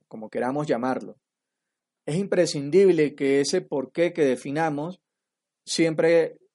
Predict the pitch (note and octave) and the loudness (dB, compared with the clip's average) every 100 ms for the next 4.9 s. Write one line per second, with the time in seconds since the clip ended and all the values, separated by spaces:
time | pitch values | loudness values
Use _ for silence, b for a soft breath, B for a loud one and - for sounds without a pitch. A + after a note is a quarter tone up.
0 | _ _ C3+ - D3 D#3+ D#3+ E3 E3 E3 | _ _ -12 -8 -6 -6 -2 -2 -2 -4
1 | - B2 C3 C#3 C3+ C3+ C#3 - C#3 D3 | -8 -8 -6 -8 -2 -2 -2 -6 -4 0
2 | D#3 B2 G2+ - _ _ _ _ _ _ | 0 0 -6 -14 _ _ _ _ _ _
3 | _ _ _ _ _ _ C#3 - E3 D#3 | _ _ _ _ _ _ -14 -2 0 2
4 | B2+ B2 C3+ D3+ D3 C3 A#2 A2 | 2 0 2 0 -2 -2 -4 -12